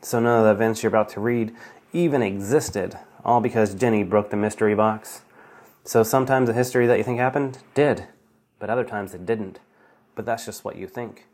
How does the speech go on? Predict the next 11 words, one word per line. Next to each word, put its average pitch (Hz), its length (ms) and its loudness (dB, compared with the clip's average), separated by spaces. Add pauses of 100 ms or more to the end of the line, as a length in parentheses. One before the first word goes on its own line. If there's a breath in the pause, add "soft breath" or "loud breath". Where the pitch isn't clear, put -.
(460)
This - 420 -6
is 104 140 -10
what 92 160 -10
really 101 220 -6
happened. 98 440 -10 (440 soft breath)
Time 120 440 -6
seemed 104 260 -12
to 101 60 -14
hold 104 220 -8
its - 120 -20
breath 110 400 -12